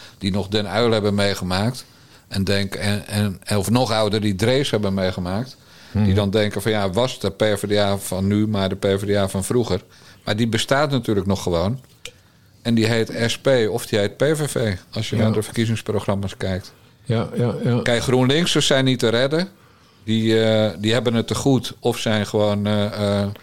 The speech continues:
Speaker 1: bang dat de aarde vergaat binnen twaalf jaar. Maar een van de twee. De meesten hebben het gewoon te goed, hè. Het is gewoon, eh, rijk,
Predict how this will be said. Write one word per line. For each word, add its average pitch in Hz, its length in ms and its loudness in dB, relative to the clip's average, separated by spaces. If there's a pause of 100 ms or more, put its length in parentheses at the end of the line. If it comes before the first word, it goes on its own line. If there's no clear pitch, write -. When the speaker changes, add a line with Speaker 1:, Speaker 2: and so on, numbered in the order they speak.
(120)
Speaker 1:
bang 117 300 2
dat 104 120 2
de 92 80 -2
aarde 131 280 0
vergaat 131 400 0
binnen 120 240 -2
twaalf 120 360 2
jaar. 123 380 2 (1120)
Maar 104 280 -2
een 110 140 0
van 107 120 0
de 95 100 -2
twee. 131 340 0
De 127 80 -2
meesten 110 300 2
hebben 98 200 0
het 95 100 -6
gewoon 95 160 0
te - 100 -8
goed, 139 260 0
hè. 123 100 2
Het 78 100 -2
is - 100 -8
gewoon, 95 280 0
eh, 92 120 2
rijk, 113 400 0